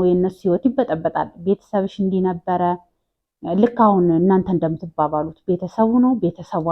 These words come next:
ነው" ምናምን እንደምትባባሉት፣ ነገ ደግሞ እነሱ የራሳቸው ህይወት፣ የራሳቸው ነገር ሲኖራቸው ሚዲያ ላይ የተቀመጠ ነገር ስለሆነ ይወጣል። "ይሄው እንደዚህ እኮ ተባብለው ነበር፣ እንደዚህ ነበሩ እኮ እንደዚህ።" ልክ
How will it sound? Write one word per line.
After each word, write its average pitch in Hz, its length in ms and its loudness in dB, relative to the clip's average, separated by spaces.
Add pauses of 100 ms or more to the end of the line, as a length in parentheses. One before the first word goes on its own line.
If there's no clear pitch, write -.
ነው" 160 120 0
ምናምን 247 260 4
እንደምትባባሉት፣ 190 880 0
ነገ 370 200 2
ደግሞ 196 200 0
እነሱ 185 240 -4
የራሳቸው 226 500 -2
ህይወት፣ 220 280 0 (500)
የራሳቸው 190 500 -2
ነገር 202 340 0
ሲኖራቸው 214 680 0 (600)
ሚዲያ 247 240 4
ላይ 196 160 2
የተቀመጠ 190 580 -2
ነገር 185 280 -2
ስለሆነ 208 320 2
ይወጣል። 302 460 6 (580)
"ይሄው 269 260 4
እንደዚህ 285 280 6
እኮ 277 160 -4
ተባብለው 262 500 0
ነበር፣ 240 340 -2
እንደዚህ 240 320 0
ነበሩ 240 360 2
እኮ 233 180 -4
እንደዚህ።" 214 360 2 (120)
ልክ 320 240 2